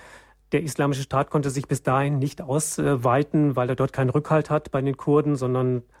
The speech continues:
der Islamische Staat hat nur Rückhalt bei sunnitischen Muslimen und auch nur bei sunnitischen Muslimen, die, ähm, sehr traditionell, sehr konservativ eingestellt sind.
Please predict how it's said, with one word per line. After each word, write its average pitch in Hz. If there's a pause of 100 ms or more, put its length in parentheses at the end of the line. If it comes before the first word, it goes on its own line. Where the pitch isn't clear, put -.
(260)
der 180
Islamische 127
Staat 131
hat 135
nur 143
Rückhalt 143
bei 120
sunnitischen 147
Muslimen 156
und 123
auch 131
nur 139
bei 123
sunnitischen 135
Muslimen, 139
die, 127 (600)
ähm, 131
sehr 127
traditionell, 139
sehr 123
konservativ 139
eingestellt 131
sind. 139